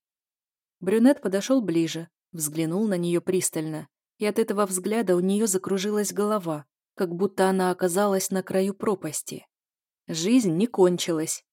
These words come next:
продолжил брюнет, не сводя с нее гипнотического взгляда. «Вы молоды и красивы. Вас могут ждать впереди самые необычайные встречи, самые удивительные события.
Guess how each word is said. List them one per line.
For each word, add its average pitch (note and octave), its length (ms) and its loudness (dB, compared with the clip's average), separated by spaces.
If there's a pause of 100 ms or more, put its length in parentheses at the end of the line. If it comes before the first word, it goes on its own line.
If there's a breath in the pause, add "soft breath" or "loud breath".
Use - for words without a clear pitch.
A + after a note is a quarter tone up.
(180)
продолжил F#3+ 580 0
брюнет, F#3+ 580 0
не E3 140 -4
сводя D#3 360 0
с - 120 -4
нее D#3+ 220 -4
гипнотического E3 880 -6
взгляда. D#3+ 580 -4 (680)
«Вы G3+ 240 6
молоды A#3 500 8
и G#3+ 40 -2
красивы. G3 640 0 (340)
Вас G3+ 300 2
могут G#3 280 2
ждать G3+ 260 2
впереди G3 440 0
самые A#3+ 360 6
необычайные A3 720 2
встречи, - 640 -2 (200)
самые F#3+ 400 2
удивительные F3+ 600 2
события. F#3 720 -2